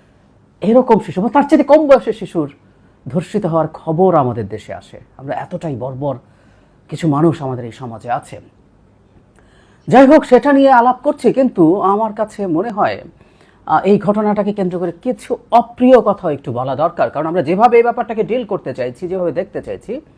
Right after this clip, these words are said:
তার মধ্যে ফ্ল আছে, ভুল আছে, এবং হয়তো ঝুঁকি আছে এভাবে বলার।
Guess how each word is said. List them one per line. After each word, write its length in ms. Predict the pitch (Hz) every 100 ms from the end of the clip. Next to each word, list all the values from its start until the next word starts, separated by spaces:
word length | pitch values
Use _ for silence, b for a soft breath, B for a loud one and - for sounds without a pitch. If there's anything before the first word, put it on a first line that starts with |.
| b b b b b _
তার 100 | 226
মধ্যে 160 | 233 214
ফ্ল 180 | 220 247 202
আছে, 360 | 110 - 120 123
ভুল 260 | 120 240 170
আছে, 320 | - - - _
এবং 320 | 156 180 175 170 160 - - - - - _ - _ _ _
হয়তো 560 | - - 156 180 143 127
ঝুঁকি 340 | 120 208 208 202
আছে 200 | 180 185
এভাবে 220 | 165 175
বলার। 320 | 156 190 131